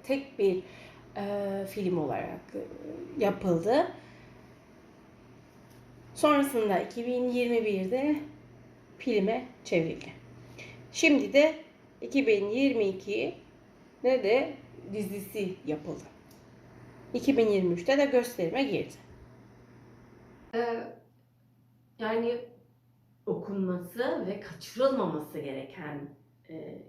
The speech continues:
kitap ve film. Mutlaka ve mutlaka okuyun,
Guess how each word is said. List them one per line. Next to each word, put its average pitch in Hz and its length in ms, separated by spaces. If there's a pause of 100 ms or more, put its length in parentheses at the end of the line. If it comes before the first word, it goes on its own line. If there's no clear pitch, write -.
(180)
kitap - 400 (440)
ve 160 220
film. - 300 (640)
Mutlaka 285 640
ve 262 40
mutlaka 277 880 (220)
okuyun, 233 460